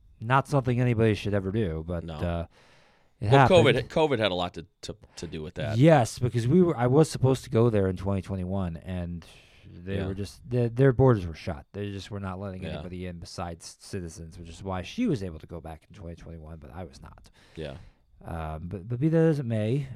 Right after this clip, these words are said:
Speaker 1: uh, we stayed in the Vaughan neighborhood of Yaoundé, which was on the near south side of town. Uh, it was a major, it's a major, um, commercial and transport hub, actually, 'cause mo-, the main, um, city bus station was there. And if you, like,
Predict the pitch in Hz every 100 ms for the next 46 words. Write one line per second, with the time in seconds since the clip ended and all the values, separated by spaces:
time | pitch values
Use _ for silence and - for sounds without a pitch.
0 | - 104 95 92 98 110 - 147 143 131
1 | 101 90 104 104 104 92 90 82 82 87
2 | 85 82 101 104 92 87 87 95 104 -
3 | 90 92 87 95 95 - - 92 - 87
4 | 82 82 - 82 82 98 _ - 90 87
5 | 85 87 90 95 101 95 95 90 - -
6 | - 202 240 165 - _ _ _ _ _
7 | _ - 131 123 113 113 - - 127 139
8 | - 135 107 - 127 127 - 90 - 80
9 | 82 82 - 90 - 85 104 107 98 104
10 | 107 113 110 107 104 107 95 90 85 82
11 | _ _ - 143 107 104 101 - 87 82
12 | 80 80 78 - 82 80 80 82 - 95
13 | 90 98 95 -